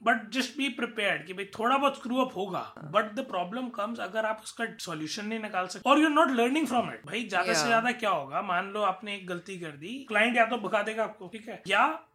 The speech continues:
Speaker 1: अगर बहुत माइनर है, you might have to get it done on your own expense, right?
Speaker 2: हाँ।
Speaker 1: Touch wood, अभी तक हमारे साथ ऐसा नहीं हुआ, ठीक है? हमारे अगर कोई गलती हुई भी है तो उसमें we were not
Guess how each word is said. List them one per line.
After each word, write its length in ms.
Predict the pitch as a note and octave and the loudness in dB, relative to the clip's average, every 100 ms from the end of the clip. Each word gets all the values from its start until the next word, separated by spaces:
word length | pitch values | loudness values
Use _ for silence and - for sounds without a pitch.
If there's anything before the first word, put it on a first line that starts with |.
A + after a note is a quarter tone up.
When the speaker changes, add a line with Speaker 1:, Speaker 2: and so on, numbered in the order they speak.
| _ _ | _ _
Speaker 1:
अगर 240 | - A3+ A3+ | 0 0 0
बहुत 260 | F#3+ A3+ | 0 2
माइनर 360 | A#3 A#3 B3 B3 | 2 2 0 -2
है, 200 | A3 F#3+ | -4 -4
you 80 | G#3+ | -2
might 180 | A3 A3 | 0 -2
have 120 | G#3 | -6
to 80 | A3 | -6
get 140 | G3 | -6
it 240 | G3+ G#3+ F3+ | -6 -6 -2
done 160 | F#3 F#3+ | 0 -2
on 100 | F#3 | -4
your 140 | F3+ | -4
own 360 | F3+ F#3 - G3 | -6 -8 -10 -10
expense, 720 | F#3+ - F3 E3+ - - D#3 E3+ | -8 -10 -10 -10 -14 -16 -8 -4
right? 280 | G3+ - | -4 -4
Speaker 2:
हाँ। 100 | F#3 | -4
Speaker 1:
Touch 140 | F#3+ B3+ | -4 -2
wood, 120 | B3+ | 0
अभी 180 | F#3 A#3 | 0 -2
तक 100 | A#3 | -4
हमारे 220 | F#3 E3 | -2 -2
साथ 200 | G3 A#3+ | -2 -4
ऐसा 200 | G#3+ A#3 | -4 -4
नहीं 200 | G#3 F3+ | -4 -4
हुआ, 180 | D#3+ A#2 | -6 -10
ठीक 140 | D#3 F3 | -12 -8
है? 60 | |
हमारे 420 | D#3 D#3 E3 G3+ G3+ | -6 -4 -2 -2 -4
अगर 280 | F3+ G3 | -2 -4
कोई 220 | G3 G3+ G3+ | -4 -8 -8
गलती 340 | E3+ E3+ A3+ | -8 -6 -8
हुई 300 | F#3+ F#3+ G3 | -8 -8 -8
भी 180 | G#3 G#3+ | -6 -4
है 160 | G#3 | -4
तो 120 | G#3+ G#3 | -4 -6
उसमें 600 | G3 G#3 G3+ G#3 G#3 F#3 _ _ _ _ _ D#3 | -8 -8 -6 -6 -6 -12 _ _ _ _ _ -6
we 100 | F#3 | -4
were 200 | G#3+ G3+ | -2 0
not 200 | F#3 | 0